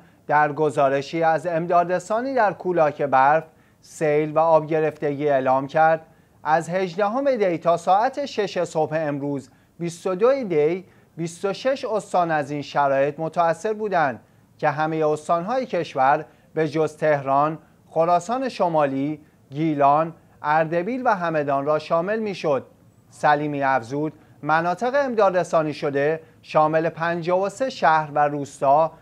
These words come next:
و پنجاه محور کوهستانی است و مجموعاً به دوازده هزار و هفتصد و هشتاد و دو نفر امداد رسانی شده است. به گفتهٔ وی، از این میان سی و نه نفر به مناطق امن منتقل شدند.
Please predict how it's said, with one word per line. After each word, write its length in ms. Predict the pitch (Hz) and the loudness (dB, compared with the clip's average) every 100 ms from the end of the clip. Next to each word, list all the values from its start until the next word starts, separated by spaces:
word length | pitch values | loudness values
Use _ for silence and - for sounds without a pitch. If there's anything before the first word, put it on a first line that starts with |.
| - - | -20 0
و 140 | 151 | 0
پنجاه 600 | 156 160 170 165 220 254 | 2 -4 -4 -2 0 0
محور 480 | 226 208 170 156 156 | 0 -4 2 2 2
کوهستانی 760 | 156 160 151 147 165 160 190 196 | -2 -2 -2 -4 -2 -2 -2 -8
است 180 | - _ _ _ - | -10 _ _ _ -2
و 140 | 143 | 0
مجموعاً 720 | 151 151 143 139 139 135 151 151 _ _ | 2 2 2 0 0 0 0 -6 _ _
به 160 | 151 160 | -4 0
دوازده 600 | 165 165 180 175 190 247 | 4 4 4 -2 0 0
هزار 440 | 240 214 185 170 | 0 0 2 4
و 40 | |
هفتصد 500 | 160 151 156 - 180 | 2 0 -4 -2 -2
و 120 | 180 170 | 0 0
هشتاد 420 | 175 170 190 185 | -2 -4 -4 -4
و 60 | |
دو 180 | 190 240 | -2 -2
نفر 460 | 269 196 143 143 147 - _ - | -2 -2 2 2 2 -4 _ -6
امداد 520 | 160 165 160 170 170 | -2 -2 2 2 2
رسانی 380 | 175 185 190 240 | -2 -4 -6 -4
شده 240 | 233 214 | -4 2
است. 360 | 175 131 113 - _ _ _ _ _ 135 | 4 4 0 -14 _ _ _ _ _ -2
به 160 | 151 | -2
گفتهٔ 480 | 151 156 156 151 143 | 2 0 0 -2 0
وی، 320 | 135 143 160 - _ - | 2 0 0 -6 _ -4
از 240 | 151 147 | 0 0
این 120 | 156 147 | -2 -4
میان 420 | 143 143 156 165 - _ | -2 0 -2 -4 -14 _
سی 260 | - - 185 | -18 -4 -2
و 100 | 196 | 0
نه 240 | 254 247 | -2 -2
نفر 380 | 226 165 156 147 | -2 0 2 2
به 160 | 147 | 2
مناطق 480 | 156 156 160 170 233 208 | 0 -2 -2 -4 -6 -4
امن 460 | 160 147 143 147 | -4 -2 -2 -4
منتقل 560 | 135 156 165 170 175 220 | -6 -8 -4 -4 -2 -4
شدند. 540 | 202 202 170 147 117 | -2 -2 2 2 0